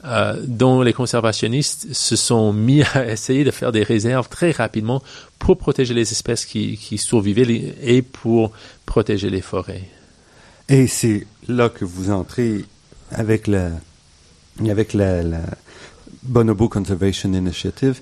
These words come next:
Speaker 1: Exactement.
Speaker 2: qui, elle, est un de ces groupes-là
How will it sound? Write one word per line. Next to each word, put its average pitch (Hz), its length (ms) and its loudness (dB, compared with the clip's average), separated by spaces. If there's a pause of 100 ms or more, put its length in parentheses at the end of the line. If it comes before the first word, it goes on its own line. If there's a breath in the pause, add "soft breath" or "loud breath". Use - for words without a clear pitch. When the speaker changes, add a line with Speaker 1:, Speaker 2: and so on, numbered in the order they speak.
(100)
Speaker 1:
Exactement. 101 460 -4
Speaker 2:
qui, 127 140 2
elle, 127 360 4
est 117 320 -4
un 143 200 6
de 107 120 0
ces - 220 -4
groupes-là 101 600 0